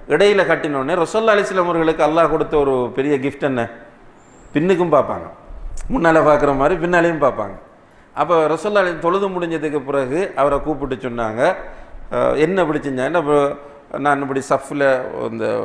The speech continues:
ஜமாத் அடைவதற்காக ஓடி வந்தேன்." ரசூலுல்லாஹி சொன்னாங்க, "ஜாதக்கல்லாஹு ஹிர்சன்." அல்லாஹ் உனக்கு ஆர்வத்தை அதிகப்படுத்துவானாக, "வலா தவுத்." இதை திரும்ப செய்யாதேன்னாங்க. எனவே,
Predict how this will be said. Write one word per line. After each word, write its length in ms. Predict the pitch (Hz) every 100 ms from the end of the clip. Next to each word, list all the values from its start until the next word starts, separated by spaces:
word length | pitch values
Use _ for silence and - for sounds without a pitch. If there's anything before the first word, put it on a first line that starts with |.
| 110
ஜமாத் 380 | 131 151 170 165
அடைவதற்காக 720 | 143 160 156 147 - 139 135
ஓடி 180 | 135 131
வந்தேன்." 400 | 123 107 101 107
ரசூலுல்லாஹி 260 | 131 156
சொன்னாங்க, 340 | 147 127 160 117
"ஜாதக்கல்லாஹு 920 | 135 156 156 151 147 123 123 139 113 113 -
ஹிர்சன்." 460 | 131 117 120 90 - - - - - - - - - -
அல்லாஹ் 220 | 113 143
உனக்கு 280 | 139 135 139
ஆர்வத்தை 560 | 127 143 165 160 - 135
அதிகப்படுத்துவானாக, 1000 | 123 127 120 113 110 110 104 104 113 113 - 110
"வலா 220 | 123 143
தவுத்." 420 | 120 107 85 - - - - - - - - - - - - -
இதை 220 | 139 139
திரும்ப 300 | 156 180 160
செய்யாதேன்னாங்க. 720 | - 135 120 113 107 85 82 - - - - - - - - - - - - - -
எனவே, 440 | 143 160 165 220